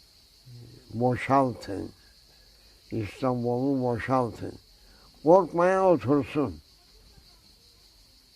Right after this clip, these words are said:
Yalnız Osmanlı'nın kurduğu İslam şehri ki minarelerle,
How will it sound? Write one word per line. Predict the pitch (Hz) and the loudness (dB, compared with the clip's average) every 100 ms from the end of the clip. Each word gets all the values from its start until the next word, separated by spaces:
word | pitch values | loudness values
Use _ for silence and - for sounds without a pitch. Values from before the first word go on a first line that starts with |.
| _ _ - 659 605 554 - 622 640 - - _ - 117 | _ _ -20 -20 -20 -20 -20 -20 -20 -20 -20 _ -20 -12
Yalnız | 110 120 165 175 175 160 | 0 6 6 6 6 4
Osmanlı'nın | 156 147 - 139 151 147 156 151 175 170 | 2 0 -2 0 2 4 2 2 2 2
kurduğu | 147 151 143 143 165 175 165 143 - _ _ _ _ - | 4 4 4 4 4 6 4 0 -6 _ _ _ _ 4
İslam | 156 139 - 156 190 180 139 | 6 6 2 4 4 4 2
şehri | - 156 113 139 151 131 110 - - _ _ _ _ - | 4 6 6 4 4 2 -2 -16 -20 _ _ _ _ 2
ki | 156 180 170 127 123 | 8 10 8 4 -4
minarelerle, | 135 170 160 156 156 160 160 170 180 175 170 156 | 4 6 6 6 6 6 6 6 6 6 4 2